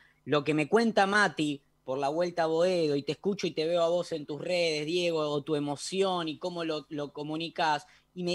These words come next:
y, y, y me lo acabas de responder con esto, mi primera novia, mis primeros amigos, mis primeros recuerdos, es, es mucho más grande que vol-, que si el estadio lo hacemos de una forma o no, es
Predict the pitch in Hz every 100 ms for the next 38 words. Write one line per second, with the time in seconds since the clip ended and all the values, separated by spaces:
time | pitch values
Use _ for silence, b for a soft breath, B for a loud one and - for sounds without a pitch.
0 | 175 180 180 165 170 170 156 160 156 156
1 | 160 180 196 180 160 - 170 185 175 180
2 | 143 - 135 139 143 151 165 180 165 185
3 | 170 151 147 147 143 B B - 147 -
4 | 156 170 180 160 151 170 185 170 160 147
5 | 147 147 139 147 160 185 165 156 147 175
6 | 156 147 156 _ _ _ _ _ _ _
7 | _ _ _ _ 233 233 - 233 202 233
8 | 277 - 220 214 214 220 185 160 139 139
9 | 143 147 160 156 170 160 151 190 190 185
10 | 156 143 165 160 147 151 139 123 170 170
11 | 165 151 143 165 170 165 160 196 214 -